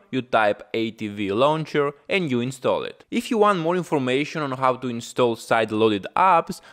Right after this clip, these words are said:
let me know in the comment section below and subscribe to my channel so I can make that video. And last but not least, we have a very nice application, especially for our gamers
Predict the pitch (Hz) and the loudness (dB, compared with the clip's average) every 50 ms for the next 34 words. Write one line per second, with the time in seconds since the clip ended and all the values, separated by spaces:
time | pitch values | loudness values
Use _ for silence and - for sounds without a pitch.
0 | _ - 196 202 196 - 185 180 180 180 180 170 151 156 151 - 151 147 143 139 | _ -2 -2 -2 0 -2 -4 -2 -2 0 0 0 0 0 2 2 2 2 2 -2
1 | 139 135 - 139 127 - - 139 120 110 107 98 101 101 101 107 123 165 214 240 | -4 -2 -2 -2 -2 -2 -6 -6 -6 -6 -6 -6 -6 -4 -2 2 2 4 4 2
2 | 254 294 _ - - - - 170 160 - 156 139 - - 147 135 123 - 123 117 | 2 -2 _ -18 -14 -10 -10 -6 0 0 0 0 0 0 0 2 2 0 -2 -4
3 | 110 107 117 - - 175 175 175 165 160 - - _ - - - 196 175 165 - | -4 -4 -4 -2 0 0 0 0 -4 -8 -8 -12 _ -10 -2 2 2 2 2 2
4 | 151 135 120 110 107 101 101 92 - 98 90 90 92 92 - - - - 175 185 | 2 0 0 2 0 0 0 -2 -6 -4 -2 0 0 0 -2 -6 -6 -4 0 2
5 | 156 107 80 - - - _ _ - - - _ - 127 120 113 117 143 180 220 | 4 2 2 0 -6 -20 _ _ -20 -20 -20 _ -8 -6 -6 -4 0 4 4 6
6 | 233 208 185 165 143 135 135 135 131 123 113 - 151 165 175 165 139 131 131 123 | 4 4 2 0 0 0 0 0 -4 -6 -6 -6 -4 -4 -4 -4 -4 -6 -4 -4
7 | 123 117 117 110 107 110 131 139 143 135 131 131 131 131 - 113 - - 110 101 | -2 -2 -2 -4 -4 0 2 2 2 2 0 -4 -6 -6 -8 -10 -10 -10 -14 -14
8 | - - 165 170 175 175 170 - 180 170 165 - - - _ - 117 110 - - | -8 -6 -4 -4 -4 -4 -4 -8 -8 -8 -10 -14 -18 -20 _ -8 -8 -8 -8 -8
9 | - - 131 131 131 - 131 131 131 131 127 120 110 104 98 98 98 98 - 117 | -6 -2 -2 -2 -2 -2 -4 -6 -6 -6 -4 -2 -2 -2 -4 -6 -8 -4 -2 0
10 | 113 117 117 113 113 113 110 110 - - | 0 0 0 2 2 2 2 0 -2 -12